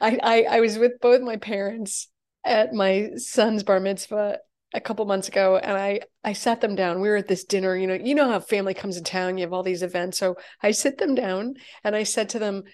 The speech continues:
and they're divorced. I said to them, "I love you both dearly, but you really should never have reproduced, and you should not have had me. Like,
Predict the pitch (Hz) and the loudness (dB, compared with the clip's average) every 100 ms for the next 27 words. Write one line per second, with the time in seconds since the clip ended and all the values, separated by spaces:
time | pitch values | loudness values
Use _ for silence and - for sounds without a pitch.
0 | _ - 233 214 208 175 156 - 233 247 | _ 2 4 4 2 0 -2 -4 -2 0
1 | 233 294 262 254 208 269 247 247 226 208 | 4 4 6 2 2 2 4 2 0 -2
2 | - - - - - - - - - _ | -4 -10 -8 -6 -8 -12 -20 -20 -20 _
3 | _ - 220 220 220 208 202 196 180 170 | _ 0 0 2 -2 -2 -2 0 0 -2
4 | - - 180 165 165 151 151 - - 165 | -6 -6 -6 -6 -8 -8 -8 -10 -12 -12
5 | - - - - - - - - - - | -14 -14 -18 -16 -18 -18 -12 -12 -12 -12
6 | 180 170 - 175 165 - 147 - 135 - | -10 -8 -8 -8 -10 -10 -10 -10 -10 -14
7 | - _ _ _ - 190 - | -18 _ _ _ -2 -2 -2